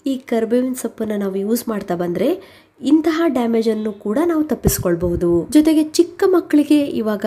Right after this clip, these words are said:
ಗ್ರೇ ಹೇರ್ ತುಂಬಾನೇ ಜಾಸ್ತಿ ಆಗ್ತಾ ಇದೆ. ಅದರಲ್ಲೂ ಪುರುಷರಿಗೂ ಮಹಿಳೆಯರಿಗೂ ವಯಸ್ಸಿಗಿಂತ ಮೊದಲೇ ಗ್ರೇ ಹೇರ್ ಆಗ್ತಾ ಇದೆ. ಇಂತಹ ಎಲ್ಲ ಸಮಸ್ಯೆಯನ್ನ ಕಡಿಮೆ ಮಾಡುತ್ತೆ ಕರಿಬೇವಿನ ಸೊಪ್ಪು. ಜೊತೆಗೆ ಕೂದಲು ತುಂಬಾನೇ ತೆಳುವಾಗ್ತಾ ಇರುತ್ತೆ.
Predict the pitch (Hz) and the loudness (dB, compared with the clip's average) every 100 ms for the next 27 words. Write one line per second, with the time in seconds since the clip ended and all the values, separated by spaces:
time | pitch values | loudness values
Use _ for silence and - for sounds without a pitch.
0 | 208 196 196 208 208 - 240 262 277 269 | -2 0 0 0 -6 -8 -6 -2 0 0
1 | 202 180 - 185 170 - 170 170 170 170 | -2 -6 -4 -6 -4 -2 2 4 2 0
2 | - - - - 240 311 302 - 269 285 | -16 -16 -8 0 6 6 6 2 0 0
3 | 330 311 302 277 254 214 226 226 214 220 | 2 0 0 0 -2 -2 -2 0 -2 -4
4 | 233 277 - 339 320 302 254 233 240 262 | 0 -2 0 0 0 0 0 0 2 0
5 | 208 190 190 180 170 - 175 170 165 - | 0 -2 -2 -4 -6 -6 -2 0 -2 -4
6 | - - - 294 339 339 349 285 240 233 | -20 -14 2 4 4 2 2 2 2 -2
7 | - 247 311 - 294 277 277 208 185 196 | -2 0 0 0 -2 -2 -4 -4 -4 -2
8 | 190 175 175 - 302 - 220 190 190 185 | -2 -2 -2 -2 -4 -2 -2 2 2 2
9 | 180 185 160 - 165 - _ - 330 339 | -2 -4 -6 -4 -6 -6 _ 0 4 4
10 | 320 311 - 294 339 339 339 294 302 330 | 4 0 0 4 6 6 4 2 0 2
11 | 349 349 349 240 269 277 233 - 208 196 | 2 0 0 0 2 0 -2 -4 -6 -4
12 | 196 196 196 | -4 -2 -4